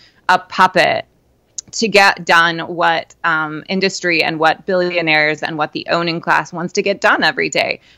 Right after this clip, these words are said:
That is a message that resonates, um, because we are here to be class conscious. Uh, it resonates across the working class in District twenty-five.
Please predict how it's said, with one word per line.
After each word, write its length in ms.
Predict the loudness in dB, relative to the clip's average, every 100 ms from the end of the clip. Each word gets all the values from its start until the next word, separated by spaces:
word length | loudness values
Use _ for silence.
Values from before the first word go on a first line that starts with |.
| -14
That 420 | 2 4 6 4
is 120 | 0
a 80 | -2
message 640 | 0 -2 -2 -4 -4 -6 -2
that 360 | 0 2 0
resonates, 1000 | -6 -4 2 2 2 0 0 -2 -8 -14 0
um, 260 | 0 0 -4
because 460 | -10 0 2 2
we 160 | 0 -2
are 100 | -2
here 300 | -2 -2 -2
to 120 | -4
be 120 | -8
class 360 | -4 0 0 0
conscious. 720 | 0 2 2 0 -2 -4 -14 _ -20 -10 0
Uh, 220 | 2 2
it 200 | 0 0
resonates 600 | 0 0 -2 -4 -6 -10
across 420 | -10 0 0 0
the 140 | -4 -2
working 380 | -4 -6 -12
class 580 | -12 -6 2 2 0 -8
in 180 | -8 -8
District 380 | -6 -8 -8 -10
twenty-five. 720 | -8 -8 -6 -4 -4 -4 -12